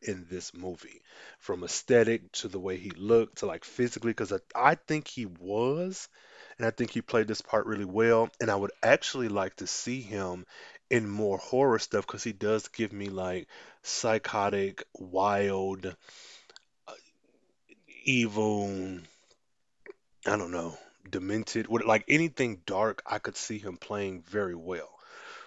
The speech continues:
Um, he kinda looks like Ruby Rose in the face, like a male version of Ruby Rose. So, so yeah, so he shows up.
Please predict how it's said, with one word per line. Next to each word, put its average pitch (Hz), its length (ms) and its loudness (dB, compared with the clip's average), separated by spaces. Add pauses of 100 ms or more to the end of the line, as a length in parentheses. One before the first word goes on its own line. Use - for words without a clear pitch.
(260)
Um, 104 500 6 (600)
he 127 100 2
kinda 170 300 4
looks 175 280 2
like 110 220 8
Ruby 117 300 2
Rose 98 480 6
in 92 100 -4
the 90 80 -4
face, 85 580 -6 (240)
like 95 220 -2
a 95 60 0
male 101 440 2
version 95 400 0
of 90 180 -8
Ruby 92 220 -6
Rose. 85 540 -8 (840)
So, 101 640 4 (2000)
so - 240 4
yeah, 104 220 4 (260)
so 104 160 0
he 147 180 4
shows 123 340 4
up. 110 240 6